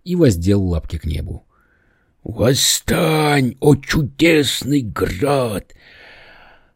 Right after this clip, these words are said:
Всплыви из пучины!» Хорошо, что Саня меня сейчас не видит. Саш, конечно, уже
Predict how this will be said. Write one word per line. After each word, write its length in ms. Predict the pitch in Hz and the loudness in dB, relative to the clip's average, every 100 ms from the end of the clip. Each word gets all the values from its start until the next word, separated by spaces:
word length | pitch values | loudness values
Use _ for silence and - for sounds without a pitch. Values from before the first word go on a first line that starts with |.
| _ - | _ -10
Всплыви 840 | - - - - 151 160 170 151 | -6 -6 -6 0 2 2 -2 -4
из 360 | 147 185 - | -4 -4 -4
пучины!» 920 | - 127 151 - 143 139 104 80 - - - _ _ _ - | -2 2 4 4 4 4 2 -2 -6 -12 -20 _ _ _ -16
Хорошо, 420 | - 110 107 156 | -4 -2 0 0
что 160 | - 107 | 0 -4
Саня 300 | 107 107 92 | -2 0 0
меня 280 | 87 101 - | 0 -2 -4
сейчас 340 | - 90 87 | -10 -8 -6
не 140 | 82 80 | -4 -4
видит. 360 | - - _ _ _ _ _ _ - | -8 -14 _ _ _ _ _ _ -14
Саш, 380 | - 120 151 - | -4 0 0 0
конечно, 520 | 123 139 127 101 95 | 0 0 0 -2 -2
уже 440 | 82 104 120 101 | 0 2 2 0